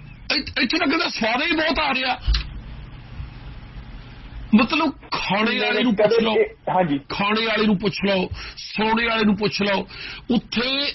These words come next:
Speaker 1: ਮਸਾਜ ਚੇਅਰਾਂ ਪਈਆਂ।
Speaker 2: ਹੂੰ, ਆਓ, ਦੱਸੋ ਯਾਰ, ਓਹੋ।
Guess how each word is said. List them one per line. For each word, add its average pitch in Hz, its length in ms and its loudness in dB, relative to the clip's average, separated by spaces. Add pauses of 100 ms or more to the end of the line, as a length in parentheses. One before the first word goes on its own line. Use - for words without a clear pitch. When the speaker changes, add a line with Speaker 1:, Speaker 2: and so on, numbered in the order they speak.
(120)
Speaker 1:
ਮਸਾਜ 185 720 2
ਚੇਅਰਾਂ 262 480 0
ਪਈਆਂ। 131 340 4 (1900)
Speaker 2:
ਹੂੰ, 180 340 4
ਆਓ, 226 600 0 (460)
ਦੱਸੋ 226 540 4
ਯਾਰ, 185 640 4 (400)
ਓਹੋ। 127 580 4